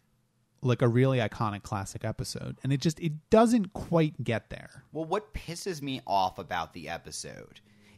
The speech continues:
Speaker 2: is, so, so they, they find out that light kills this. So Spock is infected by this, and he's saying, "All right, well, we have to try this on me,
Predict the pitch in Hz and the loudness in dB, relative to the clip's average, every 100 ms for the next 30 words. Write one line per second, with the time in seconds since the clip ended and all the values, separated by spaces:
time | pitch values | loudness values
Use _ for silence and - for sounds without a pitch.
0 | _ 110 107 123 - 170 135 196 175 175 | _ -6 -4 -4 2 2 2 0 0 -2
1 | - 190 185 208 208 170 156 143 131 131 | -4 -4 0 0 2 0 2 0 0 -2
2 | 120 - 120 98 80 - 60 - 143 - | -2 -6 -10 -10 -12 -16 -10 -6 -6 -2
3 | 180 196 180 139 127 135 113 104 92 92 | 0 0 -2 -6 -4 -2 -2 -6 -4 -4
4 | 85 87 82 - 110 127 127 120 117 151 | -2 -6 -6 -4 -2 -2 0 -2 0 4
5 | 151 113 127 131 139 151 - - 135 120 | 4 4 0 -2 0 0 0 -2 0 0
6 | 113 101 107 131 175 92 82 | -2 -4 -4 -6 -6 -8 -10